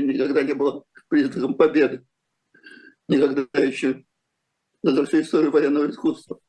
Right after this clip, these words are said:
Это важный, важная точка.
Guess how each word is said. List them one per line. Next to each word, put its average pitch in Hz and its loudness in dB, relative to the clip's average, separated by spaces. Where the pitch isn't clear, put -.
Это - 0
важный, - 0
важная 156 2
точка. 147 -4